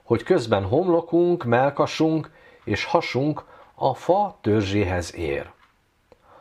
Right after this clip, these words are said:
Bal kezünk felfelé, jobb kezünk pedig lefelé mutasson.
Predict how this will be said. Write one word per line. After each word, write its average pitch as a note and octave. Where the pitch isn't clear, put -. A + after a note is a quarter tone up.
Bal C3
kezünk F#2+
felfelé, D3+
jobb F#3
kezünk G#2+
pedig E2
lefelé F#2+
mutasson. F#2